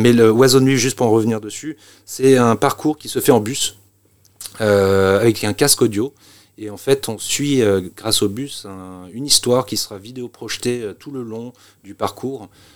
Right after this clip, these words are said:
euh, avec, euh, évidemment les particularités de, du parcours en, en question. Et, euh, la possibilité, évidemment, de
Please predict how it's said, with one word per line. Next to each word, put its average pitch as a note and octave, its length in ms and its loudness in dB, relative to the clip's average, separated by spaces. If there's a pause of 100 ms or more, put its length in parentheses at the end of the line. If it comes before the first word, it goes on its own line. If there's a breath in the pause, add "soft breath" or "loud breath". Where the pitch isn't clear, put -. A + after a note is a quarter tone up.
(160 soft breath)
euh, F2+ 580 -14
avec, G#2 320 -4
euh, G2 240 2
évidemment G#2 520 0
les A2+ 100 4
particularités G2+ 840 -2
de, F2 480 -16
du E2+ 220 -20
parcours F#2+ 380 -12
en, E2+ 260 -20
en - 40 -20
question. C3 420 -2 (500 loud breath)
Et, G2+ 240 -2
euh, G2 240 4
la A2+ 140 2
possibilité, A#2+ 560 2
évidemment, A2+ 400 2
de G#2 300 4